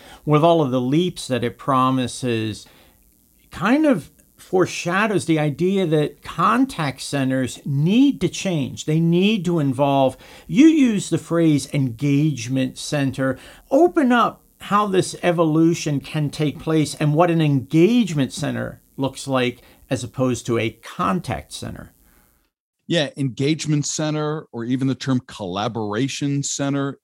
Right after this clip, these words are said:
Speaker 2: is one that we're starting to use more. And the idea is when a customer makes contact with your company, whoever that person is on the company side, that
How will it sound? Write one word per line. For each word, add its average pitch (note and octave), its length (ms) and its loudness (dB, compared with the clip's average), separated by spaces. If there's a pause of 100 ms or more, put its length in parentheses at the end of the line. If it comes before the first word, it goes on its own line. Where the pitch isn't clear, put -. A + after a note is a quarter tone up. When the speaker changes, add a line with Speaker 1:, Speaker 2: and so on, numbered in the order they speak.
Speaker 2:
is B2 180 -6
one B2 220 0
that A#2+ 120 -2
we're A#2 120 -4
starting A#2 380 -4
to A2+ 80 -8
use A2+ 340 -2
more. G#2+ 460 -2 (260)
And C#3+ 120 -2
the D3+ 100 -2
idea C3 580 -4 (120)
is D#2 360 -8 (640)
when E3 260 0
a C#4 60 0
customer D#3 380 2
makes B2 260 2
contact B2 480 -2
with G2+ 160 -8
your F#2+ 160 -4
company, F#2+ 480 -4 (280)
whoever E3 600 4
that D3+ 320 2
person C3 400 2
is G#2 360 0
on G2 180 -6
the G2 80 -4
company A2 400 -4
side, C2+ 480 -6
that G#2+ 260 -4